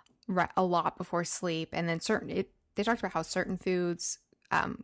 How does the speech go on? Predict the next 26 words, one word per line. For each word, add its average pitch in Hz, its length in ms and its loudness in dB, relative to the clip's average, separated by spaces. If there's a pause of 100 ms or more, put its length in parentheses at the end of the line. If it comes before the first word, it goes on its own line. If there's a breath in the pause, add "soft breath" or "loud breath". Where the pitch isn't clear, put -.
could 190 160 -6
create - 280 -6
disturbing 180 460 -2
dreams. 180 320 -4
And 196 120 0
this 220 140 0
is 220 60 -4
disturbing 180 560 0
dreams, - 340 -6
not 175 260 0
vivid 170 260 -2
dreams 233 460 2
necessarily. 247 800 2 (120)
Apparently, 196 540 0 (200)
dairy 170 280 -2
products 160 680 -4
are 170 160 -2
the 175 100 -8
most 170 400 -4
frequently 165 760 -6 (400)
blamed 165 580 -6 (160)
food 170 220 -8
category - 600 -8
for 170 260 -8
disturbing - 680 -8
dreams. - 560 -6